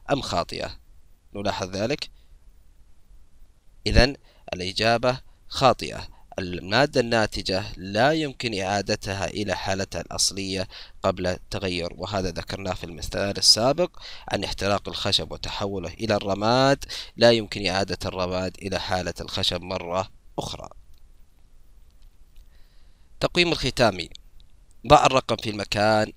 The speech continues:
الصحيح. واحد، الخاصية الكيميائية هو تغير في شكل المادة دون تغير في خصائصه،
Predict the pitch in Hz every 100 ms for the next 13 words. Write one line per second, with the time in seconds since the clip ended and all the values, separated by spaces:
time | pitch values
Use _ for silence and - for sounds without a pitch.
0 | - - - 143 - - 80 - - -
1 | - _ - - - - - 107 110 131
2 | 147 - - - - - - - - 107
3 | - 165 156 - 139 120 107 92 92 80
4 | - - - 127 101 - - - - -
5 | - 101 143 175 - 143 - 139 131 120
6 | 123 117 107 101 113 104 - 101 104 -
7 | 95 101 - 110 120 -